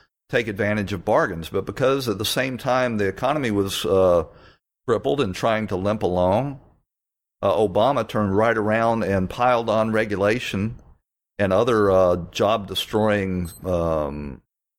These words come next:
measures like Obamacare and, uh, and the tax increase.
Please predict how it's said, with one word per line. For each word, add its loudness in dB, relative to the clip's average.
measures 0
like 2
Obamacare 0
and, -2
uh, 4
and -4
the -2
tax -4
increase. -4